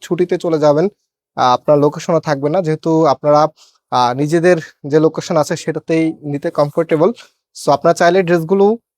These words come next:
নির্বাচনের পরে কিন্তু আমাদেরকে অর্ডার করতে পারবেন, এগুলো অ্যাভেলেবল আছে, স্টকে অ্যাভেলেবল থাকবে ইনশাআল্লাহ। So, এটা হচ্ছে আপনার ফুল ড্রেসের লুকিংটা, মাশাআল্লাহ। প্রাইস দিচ্ছি মাত্র সাতশো পঞ্চাশ টাকা করে। So আজকে আমরা অনেকগুলো ড্রেস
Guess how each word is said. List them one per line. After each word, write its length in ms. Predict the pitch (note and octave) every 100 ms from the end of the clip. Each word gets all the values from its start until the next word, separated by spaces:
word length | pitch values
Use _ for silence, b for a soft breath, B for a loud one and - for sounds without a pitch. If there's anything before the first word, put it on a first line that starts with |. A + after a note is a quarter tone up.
| -
নির্বাচনের 440 | D#3 F3 - G3
পরে 300 | F#3 F3 F3
কিন্তু 240 | F#3 G3 F#3
আমাদেরকে 360 | E3+ F3 E3+
অর্ডার 180 | D#3+ D#3
করতে 300 | - F#3 -
পারবেন, 300 | F3+ F3 A3
এগুলো 200 | F#3 D#3+
অ্যাভেলেবল 420 | D3+ C#3+ D3 C#3
আছে, 240 | B2+ - C3+
স্টকে 340 | - D3 C#3
অ্যাভেলেবল 400 | D3 C3 C3 C3
থাকবে 280 | - B2 B2
ইনশাআল্লাহ। 440 | B2+ - A#2+ A2+ A#2+ _ _ _
So, 160 | - B2+
এটা 200 | C3 E3
হচ্ছে 260 | F3 - E3
আপনার 260 | E3 F3+
ফুল 280 | - F#3 F3
ড্রেসের 420 | C#3+ C#3+ - C#3+
লুকিংটা, 520 | B2+ A#2+ B2+ A#2 B2 A2+ - _ _
মাশাআল্লাহ। 380 | C3+ - C#3+ D#3
প্রাইস 280 | E3 D3+ D#3
দিচ্ছি 300 | E3 - A3+
মাত্র 400 | F3+ D3+ G3 A#3+ - _ _ _ _ -
সাতশো 320 | B2+ - F#3 F3+
পঞ্চাশ 220 | D#3+ B2+ -
টাকা 140 | A#2+ -
করে। 120 | A#2 b _ -
So 40 | -
আজকে 140 | - -
আমরা 120 | G3+ G#3
অনেকগুলো 260 | G#3 A#3 A3+ F3
ড্রেস 200 | G3